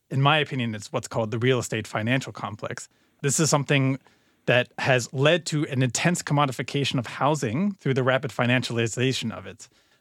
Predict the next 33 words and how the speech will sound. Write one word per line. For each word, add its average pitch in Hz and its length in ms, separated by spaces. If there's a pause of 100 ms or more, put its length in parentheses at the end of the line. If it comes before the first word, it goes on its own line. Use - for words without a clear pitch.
Um, 120 260
in 139 100
our 151 160
wins 151 540
and 131 160
our 131 140
campaign, 143 520
it's 147 160
not 143 200 (100)
communism 135 540
two 131 140
point 117 280
oh. 180 300 (340)
Um, 131 260
it's 120 120
renters 143 400
fight 127 300
back 113 260
and 117 100
reclaim 113 380
their 107 100
cities. 120 480 (280)
Right 151 180
now, 151 180
it's 151 120
all 135 160
about 123 200
deciding 127 460
what 120 140
our 117 100
cities 113 400
look 156 160
like. 170 380